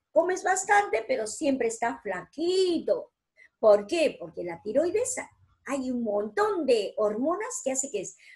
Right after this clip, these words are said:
rápidamente se pase el alimento. Y en la hipo,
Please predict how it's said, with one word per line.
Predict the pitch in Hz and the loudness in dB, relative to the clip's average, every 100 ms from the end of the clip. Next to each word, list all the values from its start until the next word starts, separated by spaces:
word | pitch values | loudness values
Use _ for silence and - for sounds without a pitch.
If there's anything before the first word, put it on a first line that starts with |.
| _ | _
rápidamente | - 349 233 339 226 226 226 302 277 | -2 2 2 0 -2 -2 0 0 0
se | 269 226 | 0 0
pase | 220 262 285 277 | -2 -2 -2 -2
el | 254 | -2
alimento. | 220 226 226 - _ _ _ _ _ _ | -2 -2 -4 -4 _ _ _ _ _ _
Y | 277 277 254 - | -2 -2 -2 -8
en | - 208 | -6 0
la | 202 190 - | 0 0 4
hipo, | 381 415 - 294 359 | 8 8 8 8 8